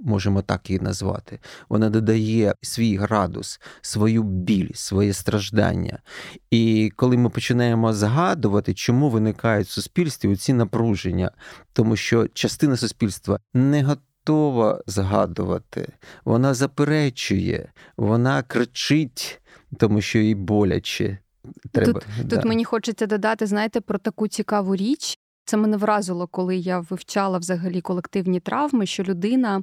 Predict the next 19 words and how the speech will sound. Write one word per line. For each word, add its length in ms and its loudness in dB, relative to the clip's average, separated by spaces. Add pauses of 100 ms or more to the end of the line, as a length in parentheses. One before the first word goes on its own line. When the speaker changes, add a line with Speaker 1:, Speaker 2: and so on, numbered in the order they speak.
Speaker 2:
з 100 -4
якою 300 0
це 160 -4
сталося, 760 -2 (280)
вона 300 2
відчуває 800 0
сором 680 -2 (160)
і 80 0
почуття 460 -2
провини. 720 0 (220)
І 440 2 (340)
їй 320 2
здається, 920 -2
що 240 0
з 100 -2
нею 320 2
щось 360 -2
не 140 0
так, 480 -2